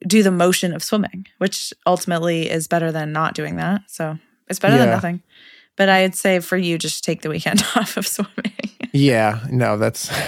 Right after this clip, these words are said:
Speaker 2: which you only need to tell me that once for me to follow that direction. That's not
Speaker 1: Yeah.
Speaker 2: gonna be a problem.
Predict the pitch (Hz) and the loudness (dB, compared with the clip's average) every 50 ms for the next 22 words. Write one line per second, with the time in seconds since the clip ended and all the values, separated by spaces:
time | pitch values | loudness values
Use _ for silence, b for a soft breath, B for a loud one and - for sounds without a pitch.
0 | B B _ - 123 120 - - - 120 139 147 151 151 143 139 135 127 120 113 | B B _ -4 -4 -4 -2 -4 -2 2 2 4 4 4 2 2 2 2 2 2
1 | - 123 123 123 120 110 107 117 120 110 110 113 - - 113 117 110 107 107 - | 2 2 4 4 4 4 4 2 2 0 0 0 0 0 0 0 0 -2 0 0
2 | 107 101 101 104 107 98 104 - 117 104 107 - - 113 107 104 104 - - - | 0 0 0 0 -2 -2 0 -2 -2 -2 -2 -2 -4 -4 -2 -2 -4 -4 -6 -4
3 | 123 123 104 - 220 - 110 - 285 202 104 - - - 120 - 107 - 117 113 | 0 2 2 2 2 2 0 0 0 0 0 2 2 2 0 0 0 2 2 0
4 | - | 0